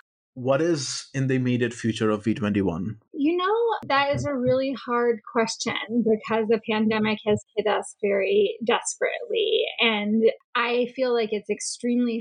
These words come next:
Speaker 2: hard to hail a subfield when
Speaker 1: Right.
Speaker 2: entire fields are having their programs closed and their faculty fired and their graduate students starved. And pretty much the only thing I think about, about the future of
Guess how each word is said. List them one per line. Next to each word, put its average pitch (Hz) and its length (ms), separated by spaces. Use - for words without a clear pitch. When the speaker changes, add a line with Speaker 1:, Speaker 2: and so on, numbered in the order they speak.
Speaker 2:
hard 208 360
to 202 160
hail 214 520
a 220 60
subfield 294 800
when 226 180
Speaker 1:
Right. 226 80
Speaker 2:
entire 208 180
fields 240 440
are 220 320
having 208 400
their 202 240
programs 214 380
closed 440 280
and 208 100
their 202 160
faculty 214 500
fired 220 400
and 208 80
their 202 100
graduate 196 360
students 226 280
starved. 247 380
And 226 480
pretty 277 180
much 247 240
the 233 120
only 269 380
thing 277 160
I 247 140
think 277 240
about, 269 340
about 240 240
the 226 80
future 240 680
of 214 320